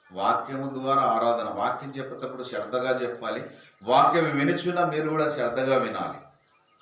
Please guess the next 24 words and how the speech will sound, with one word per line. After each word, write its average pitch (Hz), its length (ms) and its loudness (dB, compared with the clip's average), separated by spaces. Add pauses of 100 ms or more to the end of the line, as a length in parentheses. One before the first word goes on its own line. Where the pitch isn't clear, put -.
(1080)
నాకు 156 440 4
కూడా 196 180 6
శ్రద్ధ 151 300 2
లేని 190 260 4
వాళ్ళక 190 520 4
నేను 175 600 2 (240)
రాళ్ళ 127 280 8
చేనులో 175 400 4
గుంటిగా 165 340 0
కొట్టినట్టు 160 580 0
కొడుతూనే 147 420 0
ఉంటే 160 320 0
మీరు 147 280 -2
వింటూనే 139 420 -2
ఉంటారు. 123 400 -2
అంతే, 104 260 -4 (120)
విన-, 120 340 -2
వింటున్నారా 143 640 0
లేదా, 160 440 0 (300)
నేను 143 200 4
చెప్తున్నానా 160 680 4
లేదా 170 240 6
అన్నట్టుగా 156 440 -2
ఉంటే 123 640 -2